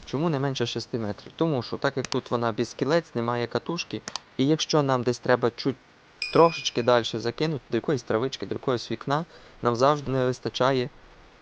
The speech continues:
м, довжини. Тому шестиметровою вудочкою ми можемо закинути як далі, так і ближче. Тому сто відсотків менше шести метрів махову вудочку, м, не купляйте.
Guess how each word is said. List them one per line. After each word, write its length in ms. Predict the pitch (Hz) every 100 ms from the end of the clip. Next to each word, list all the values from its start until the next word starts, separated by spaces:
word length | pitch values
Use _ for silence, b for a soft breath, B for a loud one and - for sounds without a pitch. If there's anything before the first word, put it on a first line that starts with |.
| - -
м, 260 | 107 110
довжини. 480 | 127 127 123 113 95 -
Тому 260 | 127 139
шестиметровою 800 | - 127 - 151 - 151 135 131
вудочкою 440 | 165 170 - - 127
ми 100 | 143
можемо 320 | 131 117 110
закинути 460 | 123 123 110 110
як 220 | 120 160 147
далі, 320 | 175 190 - B B -
так 240 | 180 -
і 40 |
ближче. 480 | 120 110 107 - - - B B B - - _ _ - - - - - - - 160 - - - - -
Тому 420 | 131 156 175 165 - -
сто 240 | - 165
відсотків 600 | 147 - 120 - 113 113 - - - _ -
менше 380 | 127 139 117 120
шести 340 | - 113 127
метрів 400 | 139 190 - 127
махову 420 | 131 135 - 117
вудочку, 540 | 127 180 151 - - 101 - -
м, 540 | - 67 73 64 - 135
не 220 | 165 185 -
купляйте. 840 | - 139 151 117 120 127 - -